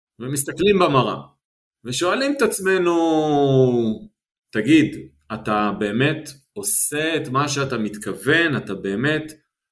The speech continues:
נמצא על זה בשפה החובבנית? אתה, אתה באמת מו-, מוביל את העסק שלך לאן שאתה רוצה? אתה נותן דוגמה אישית ללקוחות שאולי יהיו לך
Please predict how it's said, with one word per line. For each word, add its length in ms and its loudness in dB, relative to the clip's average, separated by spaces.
נמצא 680 -2
על 220 2
זה 200 0
בשפה 880 0
החובבנית? 920 -2
אתה, 140 -4
אתה 160 -10
באמת 380 -2
מו-, 320 -2
מוביל 380 2
את 120 -4
העסק 440 0
שלך 340 -2
לאן 200 2
שאתה 180 -2
רוצה? 460 -2
אתה 160 -4
נותן 400 0
דוגמה 360 4
אישית 540 2
ללקוחות 560 0
שאולי 340 4
יהיו 240 6
לך 300 4